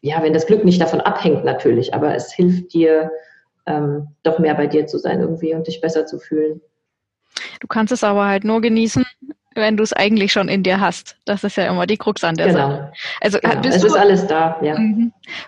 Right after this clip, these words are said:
Speaker 2: Bist du unterwegs, und davon gehe ich jetzt einfach mal aus, weil wir auch so viele Menschen getroffen haben, die, du hast es jetzt grad schön gesagt, du hast beschrieben, auf der einen Seite, du,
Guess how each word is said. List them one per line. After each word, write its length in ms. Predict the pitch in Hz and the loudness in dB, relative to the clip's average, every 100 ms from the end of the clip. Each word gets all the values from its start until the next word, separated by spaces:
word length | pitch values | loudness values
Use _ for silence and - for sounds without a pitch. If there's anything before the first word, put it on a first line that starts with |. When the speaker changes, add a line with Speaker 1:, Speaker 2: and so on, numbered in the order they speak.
| _ | _
Speaker 2:
Bist 260 | 254 240 - | -2 0 2
du 180 | 285 262 | 2 2
unterwegs, 640 | - 233 220 196 220 285 | 2 2 2 2 2 2
und 140 | - 190 | -2 -2
davon 200 | 185 196 | -2 -2
gehe 140 | - | -2
ich 100 | 208 | -2
jetzt 180 | 208 - | -4 -6
einfach 180 | 202 190 | -4 -2
mal 140 | 196 | -2
aus, 260 | - 214 - | 0 0 0
weil 160 | 175 | 0
wir 160 | 170 190 | 2 2
auch 80 | 208 | 0
so 120 | - | -2
viele 280 | - - - | -6 -6 -6
Menschen 280 | 117 240 208 | -4 -2 -2
getroffen 420 | - - 202 185 | -2 -2 -2 0
haben, 320 | 165 180 196 | 0 -2 -4
die, 280 | 190 196 - _ _ _ 226 - | -2 -2 -4 _ _ _ -6 -2
du 140 | 240 226 | 0 0
hast 160 | 269 | 0
es 80 | 269 | 0
jetzt 140 | 269 | 0
grad 180 | - 254 - - | 0 -2 -2 -2
schön 260 | - 262 | 2 2
gesagt, 360 | 247 220 156 - | 2 2 0 0
du 80 | 214 | 0
hast 220 | 233 - - 226 - | 0 -4 -12 -10 -2
beschrieben, 420 | 247 269 269 269 | -2 0 2 2
auf 120 | 233 | 2
der 120 | 233 | 2
einen 160 | 208 233 | 2 4
Seite, 320 | 247 262 277 - - - _ _ | 4 4 0 -2 -12 -20 _ _
du, 160 | 226 | -6